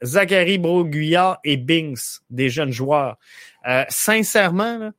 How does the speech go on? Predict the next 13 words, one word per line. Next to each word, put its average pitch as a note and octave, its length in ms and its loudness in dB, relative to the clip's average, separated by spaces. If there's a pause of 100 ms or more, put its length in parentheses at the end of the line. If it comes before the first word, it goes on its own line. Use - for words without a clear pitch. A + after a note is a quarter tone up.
(180)
les C#3 200 0
joueurs F#3+ 260 0
les D#3+ 140 -2
plus C#3+ 320 -4
intéressants F3+ 760 0
cette - 340 -2
saison, D3+ 560 0 (500)
j'y C3+ 320 -2
vais F3+ 280 2
avec D3+ 380 0
toi. D3+ 380 0
Zachary F3 600 2
Broguillard, F3 920 4